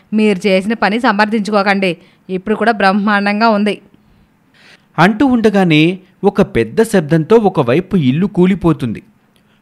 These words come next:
Speaker 2: లోపల ఉన్న వాళ్ళు ముగ్గురు భయంతో బయటకు పరుగులు తీస్తారు. ఇక అప్పుడు అత్తగారికి అర్థమవుతుంది,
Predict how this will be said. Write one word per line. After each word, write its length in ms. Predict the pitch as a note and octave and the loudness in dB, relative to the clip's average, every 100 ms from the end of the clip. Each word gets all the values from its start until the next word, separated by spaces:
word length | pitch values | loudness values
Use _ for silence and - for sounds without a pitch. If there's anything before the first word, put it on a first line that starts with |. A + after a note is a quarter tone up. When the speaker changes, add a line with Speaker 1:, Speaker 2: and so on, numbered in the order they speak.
| - | -10
Speaker 2:
లోపల 440 | F2+ A2+ C3+ D#3 | -2 0 2 0
ఉన్న 240 | D3 C#3 C3+ | 0 0 0
వాళ్ళు 280 | C3 C3 A#2+ | 2 2 0
ముగ్గురు 480 | A#2 C3 D3 G3+ | -2 -2 2 2
భయంతో 460 | G#3 B2+ C#3 E3+ F#3 | 2 2 0 0 -2
బయటకు 380 | C3 B2 D#3 D#3 | 0 0 0 -2
పరుగులు 320 | C#3 C3 A#2+ | -2 -2 -2
తీస్తారు. 420 | G#2+ G#2 G2+ E2+ - _ _ _ _ _ _ | -4 -8 -10 -10 -14 _ _ _ _ _ _
ఇక 160 | B3 B3 | -4 2
అప్పుడు 320 | A3+ F3 E3+ | 2 2 2
అత్తగారికి 560 | C3 - D#3+ E3 F3 F3 | 0 0 -2 0 0 -2
అర్థమవుతుంది, 640 | D3+ D#3 D#3 C3+ A#2+ F#2 | -2 -2 -2 -4 -8 -12